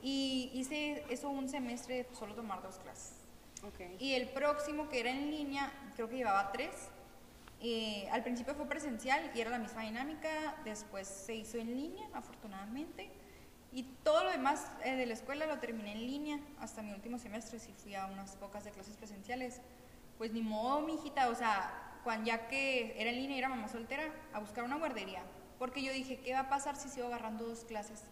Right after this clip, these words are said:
Speaker 1: por semestre? Jamás voy a terminar". Y a mí me urge ser alguien. Entonces yo dije, "¿Sabes qué? Mi, mi amor, con todo el dolor del mundo", porque sí duele dejar un hijo en una guardería. Aunque digan, "Ay, qué desgraciada, va y va y deja a la niña, pobrecita la niña".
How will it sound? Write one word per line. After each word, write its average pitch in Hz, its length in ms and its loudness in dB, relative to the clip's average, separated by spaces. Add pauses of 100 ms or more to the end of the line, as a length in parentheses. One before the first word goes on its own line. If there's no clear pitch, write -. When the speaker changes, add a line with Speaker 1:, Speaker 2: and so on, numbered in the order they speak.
Speaker 1:
por 208 100 -8
semestre? 202 400 -8
Jamás 359 340 8
voy 370 100 2
a 359 40 0
terminar". 214 400 -2 (500)
Y 262 120 0
a 269 80 8
mí 254 140 2
me 269 200 2
urge 277 840 0 (260)
ser 226 220 2
alguien. 196 340 4 (800)
Entonces 220 440 -2
yo 233 80 2
dije, 226 260 0
"¿Sabes 220 260 0
qué? 381 340 0 (240)
Mi, 208 120 -8 (240)
mi 214 260 -2
amor, 208 360 4
con 254 240 -2
todo 226 120 2
el 262 80 2
dolor 214 220 2
del 233 140 -2
mundo", 311 340 -2
porque 240 300 -8 (100)
sí - 160 -4
duele 233 320 2
dejar 214 240 -4
un 202 120 -8
hijo 190 300 -8 (120)
en 185 120 -8
una 185 100 -6
guardería. 190 440 -2
Aunque 262 260 6
digan, 269 240 6 (340)
"Ay, 262 120 8
qué 320 160 4
desgraciada, 294 680 8 (640)
va 254 120 12
y 277 80 10
va 277 120 12
y 285 60 4
deja 285 200 4
a 311 40 4
la 285 100 8
niña, 254 260 6
pobrecita 269 520 2
la 165 60 2
niña". 151 240 0